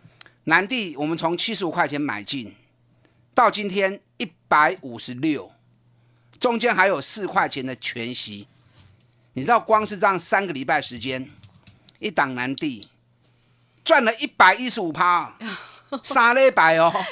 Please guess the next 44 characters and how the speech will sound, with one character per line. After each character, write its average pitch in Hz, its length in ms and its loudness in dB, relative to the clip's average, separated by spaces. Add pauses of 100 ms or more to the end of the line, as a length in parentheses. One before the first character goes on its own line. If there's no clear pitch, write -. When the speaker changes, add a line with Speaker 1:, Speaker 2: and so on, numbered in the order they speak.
Speaker 2:
真 359 220 -6
的， 330 80 -4
那 311 160 -4
个 302 240 -6 (240)
上 330 300 -4
涨 233 200 -4
的 226 120 -8
那 277 120 -2
个， 220 380 -4 (200)
哇， 277 120 -4
那 285 100 -4
个 285 80 -4
角 226 160 -4
度 240 160 -10
真 277 160 -6
的 269 80 -6
好 202 200 -6
陡 175 260 -6
啊。 160 400 -8
Speaker 1:
你 123 80 -8
知 143 100 -2
道 226 160 4
我 147 140 -4
去 196 340 -6
年 135 360 -4 (260)
带 175 180 0
会 160 200 -4
员 135 120 -4
投 127 220 -8
资 135 140 -10
国 110 280 -12
巨， 104 320 -10 (600)
我 131 100 -6
们 160 100 -2
三 226 220 2
百 160 160 2
二 180 140 -2
十 160 80 -2
四 165 180 -4
块 151 180 -2
钱 127 160 -8
买 110 240 -8
进 98 300 -10
的， 80 220 -18